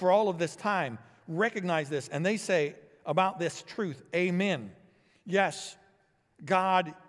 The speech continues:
is worthy. He is, he is mighty, and he is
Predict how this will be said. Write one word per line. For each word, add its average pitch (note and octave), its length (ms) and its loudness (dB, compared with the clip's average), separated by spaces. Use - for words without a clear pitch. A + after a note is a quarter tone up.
is F3+ 440 2
worthy. E3 520 -2
He G3 200 0
is, - 220 -2
he G3 160 -6
is D3+ 160 -4
mighty, E3+ 640 -2
and A2+ 180 -12
he D3 200 -8
is C3+ 260 -8